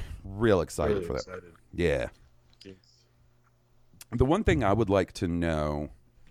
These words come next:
Speaker 1: is, I, I really want them to start coming out with sort of some information,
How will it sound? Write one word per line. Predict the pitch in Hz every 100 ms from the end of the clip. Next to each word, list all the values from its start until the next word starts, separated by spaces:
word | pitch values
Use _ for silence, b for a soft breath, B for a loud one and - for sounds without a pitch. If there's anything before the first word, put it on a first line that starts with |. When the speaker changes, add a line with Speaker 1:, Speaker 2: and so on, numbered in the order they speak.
| - - _
Speaker 1:
is, | 85 76 73 76 -
I, | 92 -
I |
really | 120 165 175
want | 151 131 120
them | 98
to | 87
start | - 95 -
coming | 98 90 80
out | 80 -
with | 73 76 73 69 - - - _ b b b b b b
sort | - - 101
of | 85
some | - 82 78 -
information, | 101 101 87 80 80 78 78 - 69 65 67 62